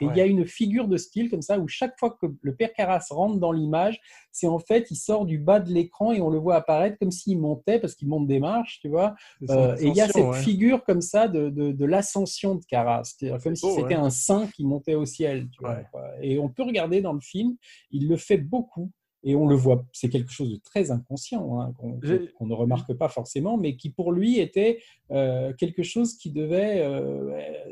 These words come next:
Speaker 1: traduire ça, tu vois.
Speaker 2: Ouais. C'est, c'est étonnant, j'avais oublié qu'il n'y avait pas de, de credits,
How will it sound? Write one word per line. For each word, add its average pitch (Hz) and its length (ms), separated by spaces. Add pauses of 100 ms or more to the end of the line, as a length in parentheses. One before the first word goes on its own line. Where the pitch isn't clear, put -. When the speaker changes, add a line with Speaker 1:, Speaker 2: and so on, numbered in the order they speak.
(160)
Speaker 1:
traduire 170 580
ça, 113 300 (100)
tu 120 80
vois. - 680
Speaker 2:
Ouais. 120 220
C'est, 196 260
c'est 202 220
étonnant, 220 260
j'avais 196 180
oublié 190 220
qu'il 214 120
n'y 151 60
avait 156 80
pas 208 140
de, 147 600 (180)
de 127 120
credits, 160 440